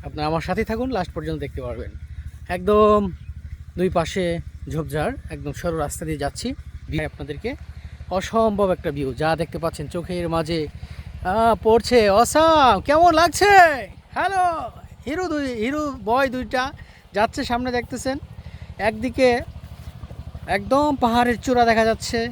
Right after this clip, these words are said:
আর অন্য পাশে সরু রাস্তা ধরে যাচ্ছি। স্মার্ট বয় আমার সাথে আছে, বুঝতে পারতেছেন ফিলিংস অসম্ভব সুন্দর। তবে দেখা যাক আজকে কোথায় যাওয়া যায় এবং কোথায় যাচ্ছি, শেষ পর্যন্ত থাকবেন, অনেক ভালো লাগবে।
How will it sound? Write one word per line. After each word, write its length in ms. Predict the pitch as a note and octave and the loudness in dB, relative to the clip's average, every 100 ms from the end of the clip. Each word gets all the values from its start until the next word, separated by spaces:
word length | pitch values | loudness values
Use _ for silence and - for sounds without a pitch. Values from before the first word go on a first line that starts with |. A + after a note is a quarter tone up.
| - | -8
আর 220 | F#3 F#3+ F#3+ | -2 0 0
অন্য 260 | G3+ G#3+ | -2 0
পাশে 260 | A3 G#3 G#3 | 0 -2 -2
সরু 240 | - A3 | -2 0
রাস্তা 260 | G#3 F#3 A3+ | 0 0 0
ধরে 200 | G#3+ G#3+ | 0 2
যাচ্ছি। 460 | G3+ - - G#3+ G#3 - - - - | 0 -2 -4 -4 -6 -12 -14 -14 -10
স্মার্ট 380 | G3 G3 G3+ | -4 0 2
বয় 220 | F#3+ G#3 G3+ | 4 6 6
আমার 180 | G3 | 4
সাথে 320 | F#3 G3 G3 G3+ | 0 -2 -2 -2
আছে, 300 | - G3+ C4 - - F#3 | 0 -4 -4 -10 -12 -8
বুঝতে 240 | G3+ A3 | -4 -2
পারতেছেন 440 | G3 F3+ F#3 G#3+ F3 | 0 -2 -2 -2 -2
ফিলিংস 520 | F#3+ F#3+ F3+ - - | 0 0 -2 -8 -8
অসম্ভব 420 | F#3 F3+ F#3+ F#3 | -6 -2 0 0
সুন্দর। 380 | - F#3+ F#3 F#3+ - - - - - | 0 0 0 0 -4 -16 -18 -18 -8
তবে 120 | F#3+ | 0
দেখা 220 | G3 A3 A#3+ | 4 6 6
যাক 260 | B3 A#3+ | 6 4
আজকে 300 | A#3 - A3+ | 0 -2 -2
কোথায় 260 | G#3+ G#3+ G#3 | -2 -2 0
যাওয়া 220 | G#3 G#3 | 2 2
যায় 220 | G3 B3 - - - - | 2 -2 -6 -18 -20 -8
এবং 240 | E3+ G3+ F#3+ | -2 0 0
কোথায় 180 | G#3 G3+ | 0 2
যাচ্ছি, 340 | F#3+ F#3 G#3 | 2 0 -4
শেষ 200 | - E3+ | -6 -6
পর্যন্ত 360 | G3 F3+ F#3 F3 | -4 -4 -4 -4
থাকবেন, 380 | F#3+ F#3 B3+ D4 - - - - - - | 0 4 4 4 -4 -12 -12 -12 -8 0
অনেক 240 | G3+ F#3+ | 2 2
ভালো 200 | E3+ F3 | 2 2
লাগবে। 320 | E3 C#3 C3+ | 2 -2 -6